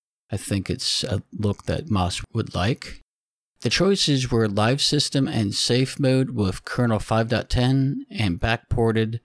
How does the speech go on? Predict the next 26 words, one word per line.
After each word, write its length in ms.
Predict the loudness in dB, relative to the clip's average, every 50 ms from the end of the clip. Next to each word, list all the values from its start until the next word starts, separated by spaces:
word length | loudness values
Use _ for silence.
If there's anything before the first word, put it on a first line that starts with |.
| _ _ _ -20 -20 -20 -20 _ _ _
five 340 | _ -6 -2 0 0 2 2
dot 200 | 0 0 0 0
eighteen 480 | 0 -2 -2 0 0 0 2 2 2 0
kernel, 400 | 0 -2 -2 0 0 0 0 0 0
along 300 | 0 2 2 2 2 2
with 140 | 0 0
utilities 680 | 0 -2 0 2 2 2 2 4 4 2 2 2 0 0
in 80 | 0 2
the 60 | 2
U 160 | 2 2 2
E 80 | 2 0
F 140 | -2 0 0
I 220 | 0 2 2 2 0
firmware 540 | -2 -4 -4 -2 0 0 2 2 2 2
settings. 680 | 2 2 2 2 0 -2 -4 -8 -6 -6 -6 -8 -8 -10 -16 _ _ _ _ _ _ _ _ _ _ _ _ -2
Spyro 420 | -2 2 2 4 4 4 4 4
uses 500 | 4 4 2 2 2 2 2 2 0 0
the 100 | -2 -4
Calamares 800 | -2 0 2 2 2 2 2 2 2 2 2 2 0 -2 -2 -2
installers. 680 | -2 0 0 0 0 0 2 2 0 0 0 -2 -6 -12 _ _ _ _ _ _ _ -4
It 160 | -2 0 0
was 400 | 2 2 2 2 2 0 -2 -6 -4
a 100 | -4 -2
very 260 | 0 2 2 4 4 4
minimal 440 | 2 2 4 4 4 2 2 2
one. 340 | 2 2 2 2 2 0 -2